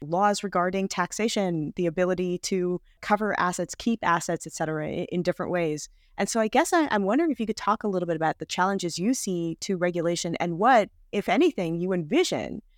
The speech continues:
as a possibility for maybe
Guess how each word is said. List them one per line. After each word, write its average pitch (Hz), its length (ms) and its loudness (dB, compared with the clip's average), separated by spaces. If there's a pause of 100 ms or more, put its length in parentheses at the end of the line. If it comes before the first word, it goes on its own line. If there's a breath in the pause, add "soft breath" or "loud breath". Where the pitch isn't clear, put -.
(240)
as 196 160 2
a 202 40 0
possibility 214 1040 0 (240)
for 185 380 2
maybe 180 560 0